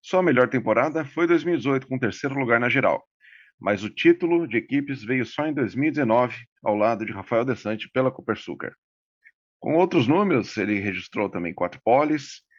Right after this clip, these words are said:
três voltas rápidas, um recorde na Granja Viana em dois mil e dezoito e um hat-trick, ou seja, ele conquistou a pole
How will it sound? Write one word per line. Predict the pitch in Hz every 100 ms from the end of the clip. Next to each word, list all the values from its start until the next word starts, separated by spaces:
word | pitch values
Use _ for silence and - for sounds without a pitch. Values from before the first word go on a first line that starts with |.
| _ -
três | 143 170 117
voltas | 120 104 90
rápidas, | 110 123 135 - 131 - _ _ -
um | 202 185
recorde | 131 262 - 240
na | 113 101
Granja | 123 175 170
Viana | 113 120 104
em | 98
dois | 92 90
mil | 139
e | 185
dezoito | 196 131 147 156 156 _ - - -
e | 156
um | 175 117
hat-trick, | 151 - 120 - - -
ou | 135
seja, | 165 117 87 - _ - - _ _ -
ele | 71 95 90 90 87
conquistou | - 95 - - 87
a |
pole | - 101 135 170 165